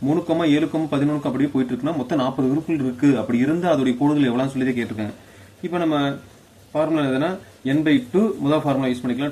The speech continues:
டூ ஏ பிளஸ் n minus one into d. இந்த ஃபார்முலா யூஸ் பண்ணி நம்ம சால்வ் பண்ணிக்கலாம். இதுல a-வோட வேல்யூ தெரியும்.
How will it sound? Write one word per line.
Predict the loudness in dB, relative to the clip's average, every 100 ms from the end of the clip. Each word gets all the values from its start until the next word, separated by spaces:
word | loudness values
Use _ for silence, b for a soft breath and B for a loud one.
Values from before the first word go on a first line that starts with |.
| -2
டூ | 0
ஏ | 2 2 0 0 -2
பிளஸ் | -2 -2 -6 -2 -2 -2 -10 -20 -20 -20 _ _ _ _ _ _ -12
n | -4 -2 0 2
minus | 2 2 0
one | 0 2
into | 2 2 0 0
d. | 2
இந்த | 2 0
ஃபார்முலா | -2 0 0 0
யூஸ் |
பண்ணி | -2 -2
நம்ம | -2
சால்வ் | -4
பண்ணிக்கலாம். | -4 -4 -4 -4
இதுல | -2 -2 -4 -6 B B 0
a-வோட | 2 2 2
வேல்யூ | 2 2 2
தெரியும். | 2 0 0